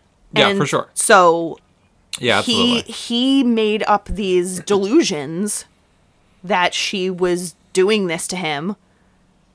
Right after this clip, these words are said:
Speaker 2: He said that he always felt like she was che-, she was going to cheat on him because of their age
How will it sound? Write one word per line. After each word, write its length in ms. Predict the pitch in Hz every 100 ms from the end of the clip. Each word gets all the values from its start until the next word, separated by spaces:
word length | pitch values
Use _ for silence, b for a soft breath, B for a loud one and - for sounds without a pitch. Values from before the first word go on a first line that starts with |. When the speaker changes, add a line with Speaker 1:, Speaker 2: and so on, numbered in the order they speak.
| _
Speaker 2:
He 220 | - 233
said 320 | - 226 233
that 180 | 220 208
he 160 | 226 208
always 380 | 196 196 190 -
felt 380 | 196 202 -
like 280 | 190 190 175
she 160 | - 190
was 160 | 175
che-, 320 | - 185 170 196
she 160 | 202
was 80 | 185
going 260 | 185 185 190
to 60 |
cheat 220 | 185 175 170
on 140 | 170
him 160 | 180 170
because 260 | 160 165
of 80 | 165
their 140 | 160
age 360 | 165 175 - -